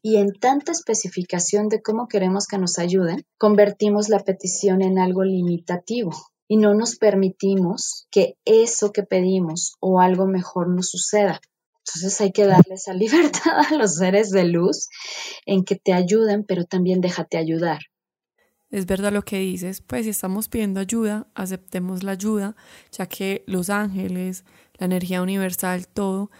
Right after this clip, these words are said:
Speaker 2: pues tiene un, como un nivel superior a nosotros que pueden ver y percibir todas las cosas.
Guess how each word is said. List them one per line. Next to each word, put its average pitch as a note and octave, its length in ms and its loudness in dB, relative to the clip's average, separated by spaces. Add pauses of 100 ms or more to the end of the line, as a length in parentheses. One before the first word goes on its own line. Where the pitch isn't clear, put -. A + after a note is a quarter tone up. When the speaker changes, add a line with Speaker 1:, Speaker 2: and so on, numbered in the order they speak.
(160)
Speaker 2:
pues G#3+ 200 -4
tiene F#3 300 -4
un, F#3+ 480 -2
como G3 320 -4
un F3+ 100 0
nivel F#3+ 300 0
superior G3 800 -4 (160)
a G3 120 -4
nosotros G3 600 -4
que - 80 -12
pueden F#3 460 -2
ver G3 140 -2
y G3 60 -4
percibir F3 520 -8
todas F#3+ 420 -4
las F3+ 180 -6
cosas. G3+ 520 -8